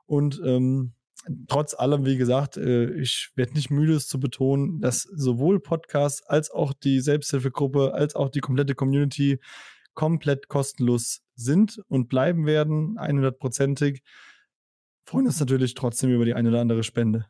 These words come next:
Ich find's immer ein bisschen, wie soll ich sagen, schwierig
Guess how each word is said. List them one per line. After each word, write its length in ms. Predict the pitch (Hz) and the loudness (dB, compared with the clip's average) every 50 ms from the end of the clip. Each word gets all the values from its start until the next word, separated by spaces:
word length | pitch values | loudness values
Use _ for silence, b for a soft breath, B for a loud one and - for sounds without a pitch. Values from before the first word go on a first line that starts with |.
| _ _ | _ _
Ich 100 | - - | -14 -4
find's 180 | - 160 165 156 | -2 -2 0 2
immer 140 | 160 151 139 | 2 2 2
ein 60 | 131 | 2
bisschen, 460 | 135 131 - 139 131 127 123 120 120 B B B B B B B B B _ _ _ _ - | 0 0 0 0 0 0 0 -2 -4 B B B B B B B B B _ _ _ _ -6
wie 80 | 117 | -2
soll 100 | 113 127 123 | -2 0 0
ich 60 | 113 | 0
sagen, 220 | 131 127 123 120 | 0 0 0 0
schwierig 680 | - - - 123 120 123 139 160 160 160 156 156 147 | -2 -4 -4 0 0 2 4 4 2 2 0 0 -2